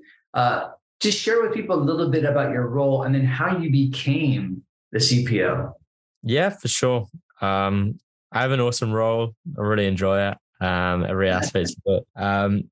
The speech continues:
Speaker 2: it's about, you know, I've got a massive passion for sports, for sports science, for human performance, uh, also for technology. And what I get to do is take, take the science and build products around that.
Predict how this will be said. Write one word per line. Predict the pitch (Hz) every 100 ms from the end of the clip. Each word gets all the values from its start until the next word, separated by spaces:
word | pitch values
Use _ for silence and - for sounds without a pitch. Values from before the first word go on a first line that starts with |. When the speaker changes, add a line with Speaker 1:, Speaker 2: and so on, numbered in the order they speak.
| -
Speaker 2:
it's | 127 -
about, | 123 156 151 -
you | 135
know, | 107 95
I've | 98
got | 113
a |
massive | 113 117 113 - 113 -
passion | 107 101 - 101
for | 95
sports, | 98 - 98 101 101 - -
for | 98
sports | - 104 95 -
science, | 98 95 98 98 92
for | -
human | 92 107 104
performance, | 101 92 98 98 101 90 - - - - - -
uh, | 87 92 90 -
also | 123 104
for | 107
technology. | 98 107 92 95 98 90 90 95 - -
And | 92 107 107 107 101 -
what | 131 131
I |
get | 135 131
to | - -
do | 123 117
is | 107 -
take, | - 123 - _ _ -
take | 147 - -
the | 127
science | - 131 127 127 117 -
and | 113 98
build | 117 107
products | - 104 90 -
around | 95 95 92
that. | 82